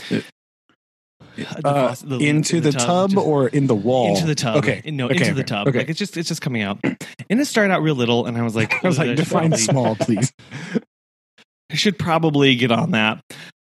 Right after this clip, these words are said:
Speaker 2: Uh, but in the, of course, the annoying thing was is that it was hot water it, leaking out. It wasn't just cold
Speaker 1: Oh,
Speaker 2: water.
Speaker 1: no,
Speaker 2: Hot
Speaker 1: that's
Speaker 2: water.
Speaker 1: worse.
Speaker 2: I know. You feel even more, you know, you're like, "I'm losing water and electricity for this crap."
Speaker 1: <laughs> That's true. It's
Speaker 2: Like
Speaker 1: double. That water's costing me double.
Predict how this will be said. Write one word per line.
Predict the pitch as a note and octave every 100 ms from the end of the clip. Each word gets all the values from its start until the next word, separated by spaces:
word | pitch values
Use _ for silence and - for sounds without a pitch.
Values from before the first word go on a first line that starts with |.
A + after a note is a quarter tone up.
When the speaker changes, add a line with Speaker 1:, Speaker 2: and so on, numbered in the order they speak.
| -
Speaker 2:
Uh, | B2+ A#2+ C#3
but | D#3
in | F3 D3+
the, | C#3 D3 D3+ E3+
of | E3
course, | E3+ D3+
the | C#3
annoying | C3 B2+
thing | B2
was | A2 A2
is | G#2+
that | G#2+ A#2+
it |
was | G#2+
hot | - - C3 A2+
water | A#2 G2+ F2+ -
it, | - A2+
leaking | A#2+ B2 A2 A2
out. | F#2 -
It |
wasn't | C3 C#3+
just | G#3
cold | A3 F#3 D#3
Speaker 1:
Oh, | D3 C#3+ C#3+
Speaker 2:
water. | C#3
Speaker 1:
no, | F3
Speaker 2:
Hot | A3+ F#3 D#3+
Speaker 1:
that's | G3 A3+
Speaker 2:
water. | D#3
Speaker 1:
worse. | G#3 A3+ B2+ - - - _ _ _ _ _ -
Speaker 2:
I | B2+ A#2+
know. | A2 F#2+ G#2
You | A#2
feel | C3+ D#3+
even | C3 A2+ A2 B2+
more, | A#2 B2
you | C3
know, | A2+
you're | A#2
like, | A#2 -
"I'm | C#3+ E3
losing | F3+ F#3
water | F3 E3 -
and | F3+ G3+
electricity | A3+ G3+ - D#3 C#3+ C3
for | A#2
this | G2+ F#2
crap." | C#3
Speaker 1:
<laughs> |
That's | F3+ F#3
true. | D4+
It's | G3 D3+ D3+
Speaker 2:
Like |
Speaker 1:
double. | E3 F#3 F#3 D#3
That | F#3+ F#3+
water's | G3 F#3
costing | - E3+ F3
me | E3
double. | D#3+ C#3 D#3+